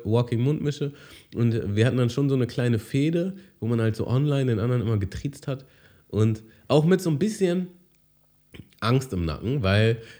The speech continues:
wir haben dann, <laughs> es ging ja immer darum,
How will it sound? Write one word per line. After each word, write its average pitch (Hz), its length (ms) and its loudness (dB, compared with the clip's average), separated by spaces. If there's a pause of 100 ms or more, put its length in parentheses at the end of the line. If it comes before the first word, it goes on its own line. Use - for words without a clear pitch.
(140)
wir 110 180 4
haben 139 160 2
dann, 151 120 2 (380)
<laughs> 135 180 -6
es - 160 -6
ging 143 160 4
ja 156 100 2
immer 131 180 4
darum, 120 380 4